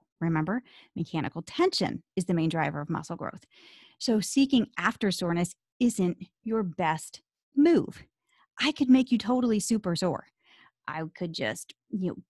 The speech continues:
program an insane amount of volume. I could just keep switching things up. So you're constantly doing new to you exercises.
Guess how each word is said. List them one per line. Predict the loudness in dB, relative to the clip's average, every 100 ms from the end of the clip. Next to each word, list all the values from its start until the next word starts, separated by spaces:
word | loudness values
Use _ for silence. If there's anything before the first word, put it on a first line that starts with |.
| -10
program | -6 -2 0
an |
insane | -2 0 0 2
amount | 2 2
of | 0
volume. | -2 -4 -10 -10
I |
could | -8 -4
just | -4
keep | -4 -6
switching | -2 -2 2 4 4
things | 4 4
up. | 2 0
So | -2
you're | -2
constantly | -6 -4 -4 -2 -4 -2
doing | 0 0 0 2 4 4
new | 4 2
to | 0
you | -2 -2 -4
exercises. | -6 -10 -12 -10 -12